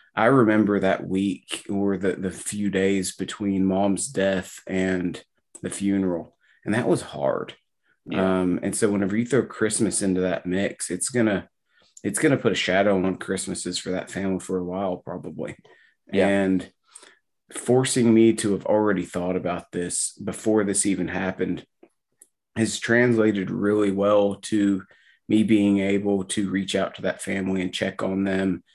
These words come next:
Speaker 1: and be with them when I can, and, um,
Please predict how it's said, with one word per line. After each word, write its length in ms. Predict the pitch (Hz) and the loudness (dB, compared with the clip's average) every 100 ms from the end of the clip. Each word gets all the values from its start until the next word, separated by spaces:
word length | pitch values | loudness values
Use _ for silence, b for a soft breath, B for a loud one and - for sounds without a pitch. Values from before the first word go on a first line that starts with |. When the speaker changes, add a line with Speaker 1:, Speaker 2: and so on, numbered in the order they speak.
| b b _ | b b _
Speaker 1:
and 220 | 107 101 | -2 0
be 140 | 104 104 | 2 2
with 220 | 98 92 | 0 -2
them 240 | 98 98 | 0 0
when 140 | 95 92 | 0 -2
I 100 | 92 | -4
can, 680 | - 101 98 98 98 92 - | -6 -4 -2 -2 -4 -6 -6
and, 400 | 98 95 90 - _ _ _ _ _ | -2 0 -2 -6 _ _ _ _ _
um, 580 | - 95 95 90 87 | -4 -2 0 0 -4